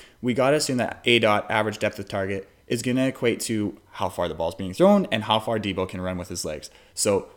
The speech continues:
he's not gonna average twenty-one yards per reception, especially with Jimmy Garoppolo. And in the coming weeks, when Trey Lance kinda takes over and it becomes more, even more of a rushing, rushing attack, I don't see Deebo Samuel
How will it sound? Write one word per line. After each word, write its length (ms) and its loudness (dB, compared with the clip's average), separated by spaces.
he's 260 0
not 200 2
gonna 140 0
average 380 0
twenty-one 380 -2
yards 260 -2
per 240 -8
reception, 420 -6
especially 360 -2
with 80 -2
Jimmy 200 -2
Garoppolo. 500 -2
And 300 0
in 100 -2
the 60 -2
coming 340 2
weeks, 200 -2
when 100 -4
Trey 220 2
Lance 280 -2
kinda 200 -4
takes 260 -4
over 160 -2
and 80 -2
it 60 -6
becomes 240 -8
more, 320 -4
even 220 2
more 200 2
of 80 -2
a 80 0
rushing, 520 -4
rushing 300 -2
attack, 400 -2
I 120 0
don't 340 0
see 240 2
Deebo 340 0
Samuel 580 -6